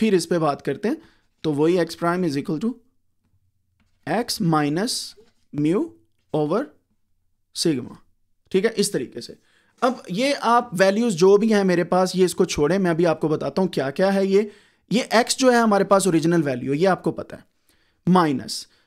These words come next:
जो हमारे पास म्यू मैंने लिखा है ना यहाँ पे, ये, ये mean of the feature है, यानी कि mean of x, ठीक है, not more than that, divided by,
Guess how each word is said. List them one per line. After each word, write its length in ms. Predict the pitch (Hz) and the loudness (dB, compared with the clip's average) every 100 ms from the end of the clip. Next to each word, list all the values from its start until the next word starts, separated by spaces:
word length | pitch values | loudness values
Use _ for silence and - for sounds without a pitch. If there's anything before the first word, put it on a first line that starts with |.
| _ | _
जो 180 | 160 294 | 0 2
हमारे 320 | 277 226 240 | 2 2 2
पास 540 | 240 254 262 254 - - _ 220 | 2 0 0 -2 -6 -10 _ 0
म्यू 240 | 214 285 | 2 2
मैंने 200 | 247 220 | 2 2
लिखा 260 | 180 165 202 | 0 0 -2
है 60 | |
ना 80 | 214 | 0
यहाँ 280 | 185 160 156 | 0 0 -2
पे, 100 | 151 | -4
ये, 300 | 131 127 156 _ _ _ | -4 -6 -10 _ _ _
ये 180 | 175 285 | -2 2
mean 460 | 214 190 220 262 247 | 4 4 2 2 2
of 120 | 202 180 | 2 0
the 80 | 202 | 0
feature 340 | 147 - 135 | -2 -2 -6
है, 160 | 123 - | -6 -2
यानी 240 | 165 202 | 0 2
कि 100 | 214 233 | 2 2
mean 800 | 175 165 175 190 220 226 240 247 - 165 | 4 4 2 2 2 4 2 0 0 2
of 540 | 160 170 190 220 233 - - _ _ _ _ _ _ | 2 4 4 2 0 -8 -20 _ _ _ _ _ _
x, 460 | 202 165 - - - _ _ _ - | 0 0 -4 -10 -12 _ _ _ -2
ठीक 160 | 170 | 0
है, 220 | 294 302 _ _ _ _ _ 175 | 0 -4 _ _ _ _ _ 0
not 260 | 214 202 | 2 2
more 180 | 180 156 | 2 0
than 200 | 131 117 | -2 -8
that, 140 | 117 - _ _ _ _ 143 | -12 -18 _ _ _ _ -2
divided 640 | 208 165 160 175 247 330 196 | 0 2 2 2 0 -2 0
by, 340 | 151 135 | 0 -2